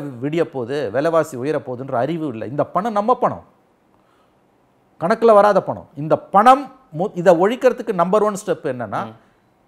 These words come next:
Speaker 1: இந்த பணம் எங்கேருந்து வருதுன்றதை கண்டுபிடிச்சு அந்த ஊற்றுக்கண்ணை நீங்க அடைக்கணும். அது
Speaker 2: சரி.
Speaker 1: இல்லாத வரைக்கும் இது பண்ண முடியாது.
Speaker 2: இல்ல, அதிகாரத்துக்கு வரணும்னு இப்படி பணத்தை வாரி இறைக்கிறாங்க.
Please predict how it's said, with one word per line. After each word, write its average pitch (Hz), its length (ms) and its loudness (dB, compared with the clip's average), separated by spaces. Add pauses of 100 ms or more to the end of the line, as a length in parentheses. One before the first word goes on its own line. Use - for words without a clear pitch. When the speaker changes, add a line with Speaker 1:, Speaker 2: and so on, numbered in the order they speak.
(180)
Speaker 1:
இந்த 143 240 -2
பணம் 175 340 -4
எங்கேருந்து 233 440 4
வருதுன்றதை 190 380 -2
கண்டுபிடிச்சு 160 380 -6
அந்த 185 140 -4
ஊற்றுக்கண்ணை 175 460 -6
நீங்க 127 220 -8
அடைக்கணும். 110 360 -10
அது 110 140 -12
Speaker 2:
சரி. 113 80 -10
Speaker 1:
இல்லாத 175 280 -2
வரைக்கும் 170 260 -6
இது 147 80 -12
பண்ண 117 180 -10
முடியாது. 104 280 -18 (440)
Speaker 2:
இல்ல, 123 140 -14
அதிகாரத்துக்கு 214 560 -2
வரணும்னு 180 340 0
இப்படி 156 200 -6
பணத்தை 170 380 -2
வாரி 160 280 2
இறைக்கிறாங்க. 127 500 -4